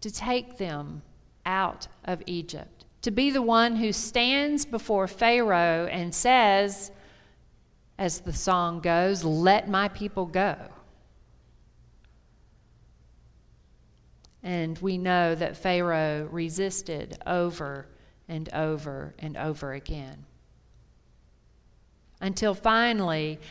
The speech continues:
after plagues and all kinds of hardships that the Egyptians experienced, including the loss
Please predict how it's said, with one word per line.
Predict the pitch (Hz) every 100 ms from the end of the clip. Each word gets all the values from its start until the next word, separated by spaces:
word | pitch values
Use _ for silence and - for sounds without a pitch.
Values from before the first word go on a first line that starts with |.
| -
after | 196 196 214
plagues | 190 - 233 220 220 220 214 196 -
and | 185 196
all | 180 220 240
kinds | 240 247 240 214
of | 190
hardships | - 220 233 - - 170 - -
that | 180 175 - -
the | 190 185
Egyptians | 185 180 233 226 - 196 180
experienced, | - 160 - - 269 269 214 165 165 160 - - - - - -
including | 254 269 254 254 247 - 311 330 320 214 175 175 180
the | 180
loss | 175 190 202 233 240 - -